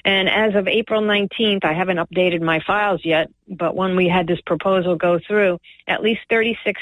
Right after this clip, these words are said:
states had a partial or ban on, a whole ban on carcasses. So it's becoming the way of the future. Um, also, something that's gonna impact hunters this year is a ban on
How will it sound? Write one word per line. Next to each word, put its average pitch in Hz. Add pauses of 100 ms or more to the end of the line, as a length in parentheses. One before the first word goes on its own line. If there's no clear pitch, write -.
states 175
had 175
a 160
partial 180 (300)
or 160
ban 165
on, 156
a 170
whole 175
ban 156
on 139
carcasses. - (320)
So 151 (440)
it's 190
becoming 214
the 185
way 190
of 185
the 151 (100)
future. 247 (680)
Um, 170 (180)
also, 214
something 214
that's 208
gonna 208
impact 214
hunters 214
this 202
year 214
is 180
a 170
ban 185
on 165